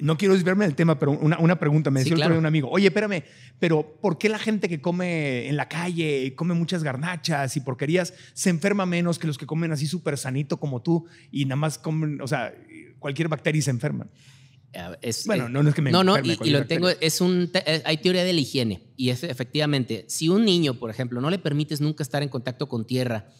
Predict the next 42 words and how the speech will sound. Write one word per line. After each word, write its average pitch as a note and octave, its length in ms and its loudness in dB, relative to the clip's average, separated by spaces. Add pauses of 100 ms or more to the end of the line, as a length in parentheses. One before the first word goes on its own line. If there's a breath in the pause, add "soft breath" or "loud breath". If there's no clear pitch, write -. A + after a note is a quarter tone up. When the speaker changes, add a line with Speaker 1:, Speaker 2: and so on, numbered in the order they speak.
(280 soft breath)
Speaker 2:
que, A#2+ 180 -6
que - 80 -8
juegue C#3+ 300 2
en C#3+ 80 4
la B2 140 2
calle, A#2+ 480 -2 (260 loud breath)
que C#3+ 120 -2
literal C#3+ 380 -2
se F3 100 -2
lleve D#3+ 180 2
de D3+ 80 4
repente C#3+ 320 -6
la C#3 100 -2
mano C3+ 220 0
a - 40 0
la B2 100 2
boca, B2 500 0 (220 loud breath)
que E3 80 2
es G3+ 100 2
lo A#3+ 140 6
natural D3 440 -2
del D#3+ 140 0
ser D#3+ 160 0
humano, D#3 380 2
Speaker 1:
Claro. - 140 -20 (160 loud breath)
Speaker 2:
y D3 100 2
lo D3 120 4
tienes G3 220 0
todo F#3 160 2
el E3+ 100 2
día E3 80 2
en E3+ 60 0
un F3 80 0
ambiente D3 280 0
controlado, C#3 460 2
lavándolo D3+ 560 4
con C#3 160 2
alcohol C3 380 4
todo D3+ 140 2
el D3 80 2
santo C#3 320 2
día, C3 260 4